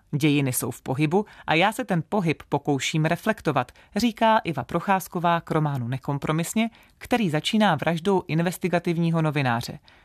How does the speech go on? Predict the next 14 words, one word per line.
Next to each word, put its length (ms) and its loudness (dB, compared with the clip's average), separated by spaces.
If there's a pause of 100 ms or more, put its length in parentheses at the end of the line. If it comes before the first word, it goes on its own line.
(160)
O 120 0
příběhu, 580 -4
v 60 -2
němž 240 -4
podsvětí 560 -2
prorůstá 540 -2
s 100 -8
nejvyššími 520 0
patry 300 -2
politiky 720 -2
a 100 0
v 120 -12
policejním 540 -2
vyšetřování 720 0